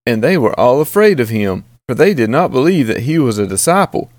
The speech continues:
But Barnabas took him and brought him to the apostles,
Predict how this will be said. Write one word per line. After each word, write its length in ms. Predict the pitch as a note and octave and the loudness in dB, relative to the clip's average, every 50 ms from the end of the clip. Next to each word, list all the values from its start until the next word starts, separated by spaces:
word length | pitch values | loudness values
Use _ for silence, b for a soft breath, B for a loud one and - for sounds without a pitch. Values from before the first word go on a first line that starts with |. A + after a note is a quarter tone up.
| _ _ _ _ _ - | _ _ _ _ _ -6
But 160 | A2 - A2+ | -6 -4 0
Barnabas 520 | A#2 B2+ D#3 F#3 F#3 C#3 G#2+ G#2+ G2+ - | 0 2 2 2 0 0 0 -2 -4 -4
took 340 | - - G3+ A3+ B3 - - | -4 -2 -2 -2 -2 -2 -4
him 300 | - G#2+ A2+ A#2 A2+ - - | -6 -4 -4 -4 -6 -6 -6
and 160 | G#2+ A2+ - | -8 -4 -2
brought 260 | - D3+ F#3+ - E3 | 0 2 2 2 0
him 200 | C3 A2+ A2 G#2 | -2 -2 -4 -4
to 140 | - - A2+ | -6 -8 -6
the 120 | G2 G#2+ | -2 -2
apostles, 720 | G#2 - - - D#3 F#3 G3+ F3 - - A2+ G#2 A2 - | -2 -2 0 0 0 0 0 0 -2 -6 -6 -6 -8 -10